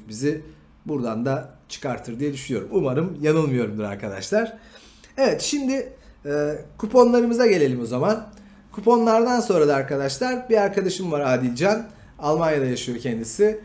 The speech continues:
O kendi, e, iddia oynama tekniklerini anlatacak bize biraz. Ee, onu dinleyeceğiz. Onu izleyeceğiz. Ee,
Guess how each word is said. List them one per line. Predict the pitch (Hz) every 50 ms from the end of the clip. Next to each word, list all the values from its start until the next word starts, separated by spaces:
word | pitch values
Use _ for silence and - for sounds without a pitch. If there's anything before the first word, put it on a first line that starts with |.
| - - - -
O | - 180 185 196 190 180
kendi, | - 202 190 185 190 190 196
e, | 190 190 190 - - - 156 147 139 139 135 131 -
iddia | - 156 143 143 160 170 175 170 160
oynama | 151 147 151 160 165
tekniklerini | 160 175 143 - - 139 131 127 - 127 120 123 127 131 131 135 131 - - - - -
anlatacak | 117 117 117 117 110 117 110 113 110 101 -
bize | - 104 107 101 101
biraz. | 120 151 180 196 - - - - - - - - - - -
Ee, | 117 117 120 120 123 135 -
onu | - 180 175 165 160
dinleyeceğiz. | 156 147 139 135 123 117 107 107 156 190 190 - - - - - - - - - -
Onu | - 151 156 156
izleyeceğiz. | 147 135 123 110 110 110 107 107 127 175 202 196 196 - - - - - - - - - - -
Ee, | 107